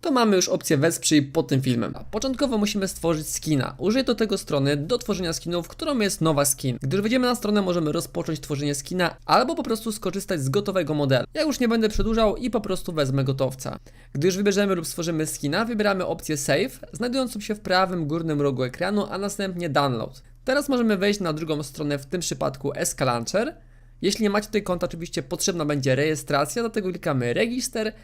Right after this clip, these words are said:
a następnie wpisujemy swoje dane, czyli adres e-mail. W polu niżej go potwierdzamy, a na dole wpisujemy hasło i obok również potwierdzamy nasze hasło.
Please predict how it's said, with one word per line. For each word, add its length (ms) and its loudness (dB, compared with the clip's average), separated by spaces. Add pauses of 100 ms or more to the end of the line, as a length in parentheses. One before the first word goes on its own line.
(120)
a 100 0
następnie 460 -2
wpisujemy 460 -4
swoje 340 2
dane, 320 2
czyli 360 -4
adres 440 -2
e-mail. 320 2
W 120 -20
polu 240 4
niżej 480 4
go 140 -2
potwierdzamy, 760 2
a 120 -2
na 100 0
dole 200 0
wpisujemy 440 -4
hasło 460 -2
i 140 -4
obok 280 -2
również 260 -6
potwierdzamy 500 -2
nasze 220 -6
hasło. 380 0